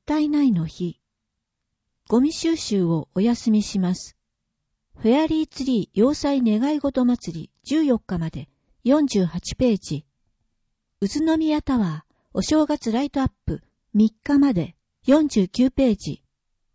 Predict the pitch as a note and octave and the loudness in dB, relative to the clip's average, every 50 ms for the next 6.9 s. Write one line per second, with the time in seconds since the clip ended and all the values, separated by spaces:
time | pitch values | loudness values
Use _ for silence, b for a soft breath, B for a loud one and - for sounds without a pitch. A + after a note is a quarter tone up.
0 | _ _ _ _ _ _ _ _ _ _ _ _ - - C#4+ E4 E4 E4 E4 D#4+ | _ _ _ _ _ _ _ _ _ _ _ _ -4 -2 0 2 2 0 0 0
1 | D#4 C4 G3 F#3 - - - C#4+ D#4 D#4 D4+ D4+ D4 C#4+ C#4+ C4 - G3+ - G#3 | 0 0 -2 -2 -4 -4 -2 0 0 2 2 2 2 0 0 -2 -4 -6 -4 -2
2 | G3 A#3+ C4 - - C4+ A#3+ B3 A#3+ - A3+ - - - - F3 D#3+ - F#3 F#3+ | 0 0 0 0 -2 -2 -2 -2 -2 -4 -8 -10 -10 -8 -6 -6 -4 -2 2 2
3 | A#3+ C4 C#4+ C#4+ C4+ C4+ C4 B3 A3+ - - F3 D#3+ D#3+ _ _ _ _ - G3+ | 4 4 4 4 4 4 4 4 2 0 -2 -4 -4 -6 _ _ _ _ -2 0
4 | G#3+ B3+ D#4 D#4 - D4+ D4+ D#4+ D#4+ C4+ - A3 G3+ F3 F#3 G3 - B3 B3+ C4+ | 2 2 2 0 -2 -4 -4 -4 -4 -4 -2 -2 -2 -4 -6 -8 -4 0 0 0
5 | C4 - C4+ A#3 G3+ F3+ D3 C#3+ D#3 _ _ _ _ _ - F3+ F#3 G3 A3 C4+ | 0 0 0 0 0 -2 -4 -8 -12 _ _ _ _ _ -2 -2 0 0 0 -2
6 | C#4+ C#4+ - - B3+ B3+ B3 - B3+ B3 A3 F3+ - - D3 D3 E3 | -2 -2 -2 0 0 0 0 0 -2 -2 -2 -2 -4 -8 -10 -10 -10